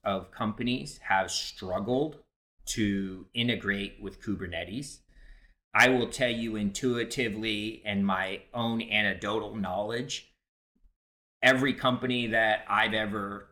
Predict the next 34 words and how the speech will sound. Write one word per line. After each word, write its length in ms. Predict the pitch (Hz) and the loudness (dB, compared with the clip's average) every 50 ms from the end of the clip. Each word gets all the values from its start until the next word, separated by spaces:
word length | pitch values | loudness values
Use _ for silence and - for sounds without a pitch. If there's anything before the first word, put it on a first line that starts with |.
| - | -18
t-, 60 | - - | -18 -14
spoken 640 | - - - - - 123 120 123 120 - 113 101 | -12 -10 -10 -4 2 2 2 2 2 2 0 0
to 340 | 98 - 107 95 92 92 95 - | 0 0 -2 -2 -2 -4 -6 -6
about 340 | - 95 92 92 87 - - | -4 -4 -2 -2 -4 -6 -6
Kubernetes 760 | - 107 95 95 92 87 87 87 85 87 92 - - - - | -8 -6 -6 -6 -6 -6 -6 -6 -6 -8 -12 -12 -12 -12 -8
has 180 | - - 95 92 | -4 -4 -4 -2
had 380 | - 87 87 90 85 82 85 - - | -2 -4 -4 -4 -6 -10 -14 -12 -8
a 100 | - 95 | -8 -8
challenge 640 | - - - 101 90 90 90 92 92 92 101 98 - - - | -6 -2 -2 -2 -2 -2 -4 -6 -4 -4 -6 -6 -6 -10 -10
one 240 | 98 95 98 95 | -8 -8 -8 -6
way 100 | 92 95 | -6 -6
or 140 | 92 90 87 | -6 -6 -8
the 140 | 85 82 85 | -10 -10 -10
other. 300 | 87 90 107 120 123 - | -6 0 2 2 2 4
I 60 | 113 | 4
don't 220 | 120 127 127 127 - - | 2 2 2 0 -4 -12
hear 340 | - - - 143 135 127 127 | -16 -8 -2 0 2 4 4
a 80 | 123 120 | 4 4
lot 200 | 123 113 110 107 | 4 4 4 2
of 120 | 104 - | 0 -8
people 380 | - - 123 113 98 98 95 95 | -10 -4 0 0 0 0 -2 -6
raving 680 | 95 101 110 117 120 120 113 101 95 92 92 92 101 - _ _ - - - - - - - _ _ _ - | -4 0 0 2 2 0 -2 -2 -4 -6 -6 -10 -12 -14 _ _ -20 -20 -20 -20 -20 -20 -20 _ _ _ 0
about 400 | - 117 - 107 101 104 101 104 | 2 4 4 4 4 4 0 0
using 320 | 101 101 101 95 104 95 87 | 0 0 0 0 -4 -8 -8
Kubernetes. 800 | - - 104 87 90 87 85 82 85 82 92 107 131 - - _ _ _ _ _ _ _ _ _ _ - | -6 -8 -8 -6 -6 -8 -8 -8 -8 -8 -6 -6 -6 -8 -10 _ _ _ _ _ _ _ _ _ _ -8
The 520 | 120 117 131 139 135 131 131 127 127 - _ _ - | 0 2 2 4 4 2 2 0 -2 -6 _ _ 6
other 300 | 143 156 165 190 185 170 | 8 8 8 8 4 2
challenge 800 | - - - 143 135 135 131 131 131 127 123 120 120 - - | 2 2 4 4 6 4 4 2 0 0 0 0 0 -2 -2
is 540 | - 110 113 113 110 107 110 110 107 104 95 | -2 0 0 2 0 0 -2 -2 -6 -6 -2
that 560 | - 107 104 101 98 98 95 95 95 95 - - _ _ _ _ - | 2 4 4 4 4 2 -2 -4 -8 -10 -12 -16 _ _ _ _ 0
it's 220 | - 120 113 - - | 0 0 2 2 2
really 240 | 127 135 139 139 131 | 2 2 2 2 -2
hard 760 | - - - - - 113 110 110 110 113 113 110 - - - | -4 -4 -6 0 2 2 2 4 2 2 0 -2 -4 -8 -10
to 200 | - - 123 104 | -8 -6 -6 -6